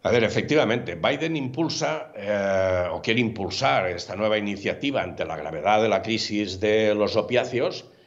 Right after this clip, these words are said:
y en estos nuevos decretos, eh, él dice que se doblará, eh, la lucha contra las organizaciones criminales y redes de narcotráfico.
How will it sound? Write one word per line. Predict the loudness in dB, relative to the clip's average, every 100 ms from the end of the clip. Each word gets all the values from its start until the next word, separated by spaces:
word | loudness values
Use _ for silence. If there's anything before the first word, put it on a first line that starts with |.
| _ -6
y | 0
en | 2 2
estos | 2 0 2
nuevos | 2 2 0 0
decretos, | -2 -2 -2 0 0 -2 -8 -10 -8 -6
eh, | -4 -2 -2 -4
él | -2
dice | 0 2 2 0
que | -2 0
se | 2
doblará, | 4 4 4 4 4 0 -6 -20 -14
eh, | -10 -8 -6 -4
la | -2
lucha | 0 2 2 2
contra | -2 -4 -2 -2 0
las | 0 -2
organizaciones | -2 -2 -2 -4 -2 0 0 0
criminales | 0 2 4 4 2 0
y |
redes | 0 0 0
de | 0
narcotráfico. | -2 -2 -4 -4 -4 -8 -12 -12